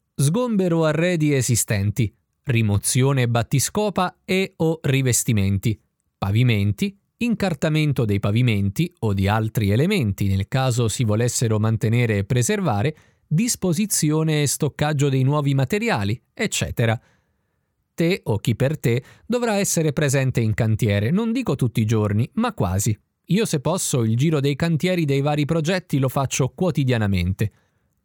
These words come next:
Accertati che i lavori vengano eseguiti a regola d'arte e soprattutto nei tempi.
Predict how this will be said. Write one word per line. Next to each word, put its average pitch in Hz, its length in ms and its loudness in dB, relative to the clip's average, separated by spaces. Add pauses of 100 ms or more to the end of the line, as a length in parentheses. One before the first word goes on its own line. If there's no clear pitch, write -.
(120)
Accertati 226 800 -2
che 240 100 -2
i 233 60 0
lavori 185 400 2
vengano 139 420 2
eseguiti 127 560 2
a 107 80 2
regola 117 380 2
d'arte 151 480 -2
e 151 100 0
soprattutto 208 800 -4
nei 180 260 0
tempi. 101 480 -2